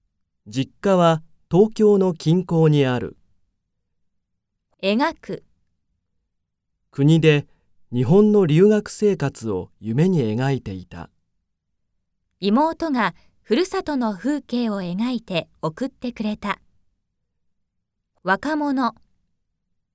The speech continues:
Speaker 1: 私の故郷では若者が減少している。
Speaker 2: Uターン。
Speaker 1: 大学を卒業してUターン就職した。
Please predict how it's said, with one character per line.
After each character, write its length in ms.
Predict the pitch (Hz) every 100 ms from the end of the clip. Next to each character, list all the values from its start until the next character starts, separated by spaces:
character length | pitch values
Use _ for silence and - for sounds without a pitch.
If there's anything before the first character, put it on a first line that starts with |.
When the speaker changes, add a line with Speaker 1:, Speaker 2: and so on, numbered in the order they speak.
| _ _ _
Speaker 1:
私 420 | 127 131 165 160 170
の 160 | 160
故 160 | 165 165
郷 240 | 160 127
で 120 | 113
は 280 | 104 98 92 _ _ _
若 300 | 101 104 156
者 240 | 170 170 165
が 140 | 156
減 240 | 143 123 156
少 280 | 156 143
し 100 | 135
て 120 | - 113
い 180 | 101
る。 180 | 95 78 _ _ _ _ _ _ _ _ _ _ _ _ _ _ _ _ -
Speaker 2:
U 260 | 208 349
タ 140 | 370 330
ー 260 | 320 262
ン。 140 | 165 - _ _ _ _ _ _ _ _ _ _ _ _ -
Speaker 1:
大 240 | 127 175
学 300 | 220 214 214
を 100 | 202
卒 300 | 185 151 160
業 240 | 170 160 156
し 100 | -
て 300 | 139 131 - _ _ _ 113
U 200 | 151 214
タ 140 | 226
ー 180 | 220 214
ン 20 |
就 280 | 202 - 214
職 300 | 156 131 101
し 120 | -
た。 220 | - 92